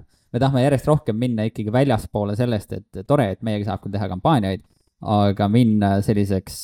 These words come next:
ähm, C X, C X R-i platvormiks, kus, äh, pärast kampaaniat on ka tarvis inimestega teha midagi. Sul on kogu see automated emailing, eks ju, sul on k-, kogu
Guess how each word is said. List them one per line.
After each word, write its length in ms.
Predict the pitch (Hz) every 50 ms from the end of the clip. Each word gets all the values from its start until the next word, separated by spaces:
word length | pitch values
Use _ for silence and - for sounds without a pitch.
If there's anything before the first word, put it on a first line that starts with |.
| - 98
ähm, 440 | 95 95 92 92 92 92 90 92 90 90 90 90 82 85 76 69 - - - - - - _ _ 50 - - - - - 123
C 220 | - - 143 123
X, 220 | 110 - - - - 85 107 101 - -
C 160 | - - 131 117
X 140 | 107 - - 135 131
R-i 640 | 123 113 107 98 95 95 92 90 87 90 87 87 85
platvormiks, 640 | - 127 131 - - 104 92 - - - - - -
kus, 340 | - 92 90 - - - -
äh, 140 | - 95 87 - - - 85 - _ _ - - 80 -
pärast 260 | - 131 127 120 - -
kampaaniat 400 | 120 117 - 165 156 127 - -
on 80 | 117 110
ka 160 | 156 147 113
tarvis 320 | 101 110 107 101 98 98 110
inimestega 380 | 95 92 87 - - - 90
teha 180 | 95 101 95 87
midagi. 260 | 90 82 71 69 76
Sul 120 | - - 98
on 220 | 95 92 92 92 90 -
kogu 180 | - 113 107
see 80 | 104 113
automated 500 | 107 104 - - 104 98 98 - - 104
emailing, 520 | 120 131 131 123 123 120 120 113 117 117 107
eks 200 | 107 110 - -
ju, 60 | 113
sul 140 | 101 107 101
on 160 | 101 101 98 - _ _ _ _ _ _ _
k-, 240 | - 101 104 101 98 95
kogu 280 | - 120 104 104 104